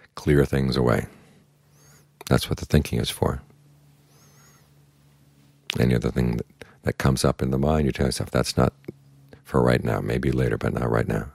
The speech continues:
not now." What is right now is the breath. Eventually, when things get cleared away like this, okay, then the commentator can relax some of its comments and just sort of be with the breath. But it takes a certain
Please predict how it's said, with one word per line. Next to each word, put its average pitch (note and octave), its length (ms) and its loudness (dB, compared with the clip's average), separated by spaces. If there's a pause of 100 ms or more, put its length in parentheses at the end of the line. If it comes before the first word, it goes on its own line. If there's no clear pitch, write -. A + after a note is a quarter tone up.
(100)
not - 180 0
now." - 320 -2 (760)
What C2+ 160 4
is D#2+ 200 4
right B1 240 2
now A#1 360 -2
is G#1+ 140 -4
the A#1+ 80 -2
breath. A1+ 300 0 (2250)
Eventually, B1+ 360 0
when A#1+ 120 0
things B1+ 220 -2
get - 180 2
cleared C2+ 300 0
away B1+ 180 0
like A#1 200 -2
this, - 200 -4
okay, - 140 -2
then A#1+ 300 2 (340)
the - 80 -6
commentator B1 600 0
can A1+ 480 -2 (260)
relax B1+ 420 2
some A#1+ 140 0
of A1 80 -2
its - 360 -2 (120)
comments B1 440 0
and - 100 -4
just - 140 -4
sort - 160 -4
of G#1+ 80 -8
be C2+ 180 4
with B1+ 120 -2
the - 80 0
breath. A1 260 -2 (1200)
But D2+ 120 0
it - 60 0
takes - 160 0
a - 40 0
certain C2 360 0